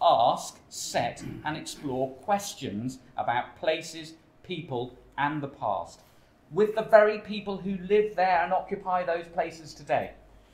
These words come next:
So Roger was really clear about how we might lose localism to get local, very local research frameworks.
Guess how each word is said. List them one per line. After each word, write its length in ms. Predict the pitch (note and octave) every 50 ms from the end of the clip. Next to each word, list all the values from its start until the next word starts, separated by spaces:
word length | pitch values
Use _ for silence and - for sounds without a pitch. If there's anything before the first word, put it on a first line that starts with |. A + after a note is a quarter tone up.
| - -
So 140 | - E3 D#3+
Roger 280 | D#3 G3+ G3 - D#3+
was 140 | C#3+ C#3 C3
really 360 | - A3 A#3 A3 G#3+ G#3 G3+
clear 340 | G3 - G3+ G3+ F3+ D#3 C3+
about 240 | B2+ - B2+ - C3+
how 180 | C#3 E3 D#3 D#3
we 100 | D#3 D#3
might 380 | D#3+ D#3+ D#3 - - - D#3
lose 380 | E3+ E3 E3+ E3+ E3+ C#3 - E3
localism 560 | F#3 F#3+ G3 F#3+ - G3 F#3+ F3+ - F#3 F3
to 80 | - -
get 220 | - D#3 C#3 D3+
local, 420 | E3 E3+ E3 E3 E3+ E3 D3+ C#3 - -
very 280 | F#3+ G3+ G#3 G3 F#3 D#3+
local 340 | D3 C#3+ C#3 C3 C3+ B2+
research 400 | A#2 A#2 - - C3 A#2 A2 - - -
frameworks. 500 | A#2 G#2+ G#2+ G#2 G#2 G#2+ A2+ A2+ -